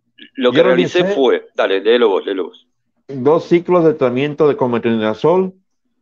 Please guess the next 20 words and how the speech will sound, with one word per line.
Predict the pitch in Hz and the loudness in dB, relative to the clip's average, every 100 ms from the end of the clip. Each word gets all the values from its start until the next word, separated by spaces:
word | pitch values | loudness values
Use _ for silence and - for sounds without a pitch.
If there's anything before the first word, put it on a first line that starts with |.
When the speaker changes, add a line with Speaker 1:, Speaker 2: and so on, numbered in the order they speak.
| _ _ | _ _
Speaker 2:
descansó | 104 98 110 107 98 120 | -6 -4 -6 -6 -2 0
dos | 110 98 | 0 0
días, | 120 151 165 165 _ _ _ _ _ _ _ _ _ _ _ | 0 2 0 -2 _ _ _ _ _ _ _ _ _ _ _
dos | _ _ 104 135 139 | _ _ -2 0 0
ciclos | - 151 151 151 | -2 -2 0 0
de | 135 127 | 0 -2
tra-, | 113 104 | -4 -6
de | 113 110 107 | -2 0 0
praziquantel, | 107 117 92 107 98 120 135 160 165 _ _ _ _ _ - | -2 -4 -2 -2 -2 0 0 0 -4 _ _ _ _ _ -6
descanso | 107 - 123 123 131 | -6 -4 -4 -4 -2
dos | 113 107 | 0 0
días, | 110 139 160 175 _ _ _ _ _ _ _ _ _ _ _ _ _ | 0 -2 -2 -4 _ _ _ _ _ _ _ _ _ _ _ _ _
tres | 143 147 165 156 139 | 0 2 2 -2 -4
días | 160 170 160 147 | 0 2 2 2
de | 143 147 151 123 - _ - | 2 4 4 2 -4 _ -20
nitrofurantoína, | - 131 147 160 - 160 151 151 139 131 123 113 131 160 | -12 -8 -6 -6 0 2 2 4 4 4 2 -2 -2 0
Speaker 1:
Furantoína. | 180 190 113 98 85 82 _ _ _ _ _ _ _ _ | 2 2 0 -2 -4 -10 _ _ _ _ _ _ _ _
Speaker 2:
descanso | 107 - 127 131 131 | -10 -4 -2 -2 0
dos | 117 110 | 0 0
días, | 127 165 170 175 _ | 0 0 0 -2 _